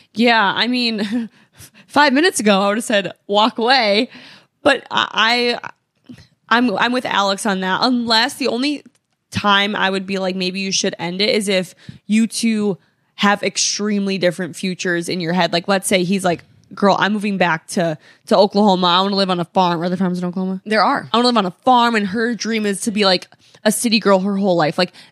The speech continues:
Speaker 1: and then in that case, I'm like, "Well, if you guys don't see it working ever, then maybe not." But if maybe he's like, "No, like, maybe I'll come back to the city," or maybe we'll end up in the same place. Like, you guys have very similar futures.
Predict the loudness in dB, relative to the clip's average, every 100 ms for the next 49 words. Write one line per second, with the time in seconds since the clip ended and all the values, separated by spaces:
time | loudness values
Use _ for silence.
0 | _ 0 2 4 4 2 2 0 0 0
1 | -2 2 4 4 2 0 2 2 -2 -2
2 | 0 0 -2 -6 _ -4 0 2 2 2
3 | 2 2 0 -2 0 0 0 -4 -2 0
4 | 0 -2 -2 -2 -2 0 0 2 0 -2
5 | -16 -4 0 0 -2 0 2 2 -2 _
6 | _ _ _ -4 0 4 4 4 0 -6
7 | _ _ _ _ _ _ _ _ _ _
8 | 4 6 4 4 0 2 0 -2 -4 0
9 | 0 0 0 0 -2 -6 0 2 4 4
10 | 2 0 -2 0 0 2 2 2 2 4
11 | 4 2 2 2 2 2 0 2 4 4
12 | 2 0 0 4 6 6 4 0